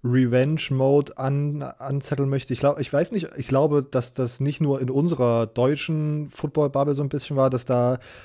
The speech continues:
jetzt der Q B two-Spot von Justin Fields im, vor allem im Draft dann angegriffen wurde. Ich glaub, das war generell halt einfach so nach den Spielen gegen Indiana und gegen Northwestern, gegen gute Defenses,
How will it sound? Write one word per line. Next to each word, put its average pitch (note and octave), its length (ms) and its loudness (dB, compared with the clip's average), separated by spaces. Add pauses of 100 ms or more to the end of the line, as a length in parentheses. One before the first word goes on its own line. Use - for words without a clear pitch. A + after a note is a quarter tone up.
(140)
jetzt B2 300 0
der A#2 500 2 (120)
Q C3+ 140 2
B B2+ 140 2
two-Spot C3+ 580 0 (280)
von B2 960 -2
Justin B2+ 340 -4
Fields B2 280 -2
im, A#2+ 300 -6
vor A#2+ 100 -6
allem A#2+ 140 -4
im G#2+ 100 -10
Draft A#2+ 340 -4
dann A2+ 200 -6 (280)
angegriffen B2 540 -4
wurde. B2 160 0
Ich A#2 60 -4
glaub, A#2+ 140 -6
das - 180 -8
war A2 180 -4 (220)
generell B2 400 -2
halt C3+ 100 -4
einfach A#2 180 -4
so A#2 120 -4
nach A#2 180 -4
den A#2+ 140 -8
Spielen B2+ 500 -2
gegen B2+ 380 0 (100)
Indiana A#2+ 520 0
und G#2 200 -10
gegen C3 460 -2
Northwestern, A#2+ 580 -4
gegen A#2 220 -4
gute C#3 220 -4
Defenses, C#3+ 580 -2